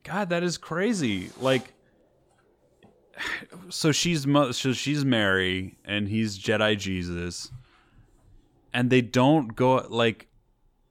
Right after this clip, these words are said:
something else I wrote down. I just, the, the mother character was such, such a glossed over thing. Like, they, they go to all this trouble to free Anakin, but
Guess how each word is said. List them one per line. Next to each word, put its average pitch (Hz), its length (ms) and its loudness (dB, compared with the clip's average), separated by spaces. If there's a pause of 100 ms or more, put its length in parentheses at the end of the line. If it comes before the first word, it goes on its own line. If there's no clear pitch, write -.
(440)
something 175 340 0
else 170 160 -2
I 151 80 2
wrote 127 240 2
down. 127 140 0
I 127 100 0
just, 151 280 -4
the, 147 120 4
the 120 280 0
mother 156 360 4
character 113 760 0 (600)
was 113 220 -4
such, - 640 -4 (420)
such - 320 -4
a 180 80 0
glossed 117 600 0
over 113 260 0
thing. 165 440 -2
Like, 104 380 -2 (420)
they, 135 420 2
they 127 200 4
go 147 220 4
to 151 60 4
all 127 260 0
this 165 200 0
trouble 139 400 0
to - 140 -6
free 139 460 -4
Anakin, 107 640 -2 (500)
but 110 180 2